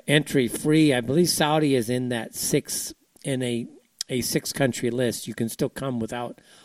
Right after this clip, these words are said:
all this nonsense, but this nonsense, but there are still a few things they want you to do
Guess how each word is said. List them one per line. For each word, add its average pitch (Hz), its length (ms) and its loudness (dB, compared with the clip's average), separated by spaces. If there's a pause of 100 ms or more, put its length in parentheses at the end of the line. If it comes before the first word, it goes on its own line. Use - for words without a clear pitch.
(120)
all 139 200 4
this 127 240 0
nonsense, 123 520 2
but 117 160 -8
this 120 180 -8 (180)
nonsense, 123 760 2
but 110 140 -8
there 120 120 -2
are 110 120 0
still 117 300 -2
a 110 40 -4
few 113 160 -4
things 110 240 -2
they 104 100 -2
want 104 320 -6
you 113 60 -10
to 110 120 -2
do 120 320 -2